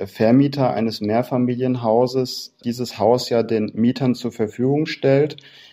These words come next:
Man muss sich ja auch mal vor Augen führen, was denn mit diesen Grundsteuereinnahmen passiert. Die Kommunen vereinnahmen diese Grundsteuer, um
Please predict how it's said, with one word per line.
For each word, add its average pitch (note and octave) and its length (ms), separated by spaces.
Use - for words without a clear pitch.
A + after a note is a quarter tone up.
Man A2+ 100
muss C3 140
sich C3+ 180
ja C3 100
auch B2 160
mal B2+ 140
vor A2+ 260
Augen B2+ 220
führen, B2 400
was A#2+ 160
denn B2+ 160
mit A#2+ 140
diesen A#2+ 200
Grundsteuereinnahmen A#2+ 1120
passiert. A#2+ 640
Die A2+ 100
Kommunen C3+ 640
vereinnahmen A2 720
diese A2 240
Grundsteuer, A2 840
um D3+ 380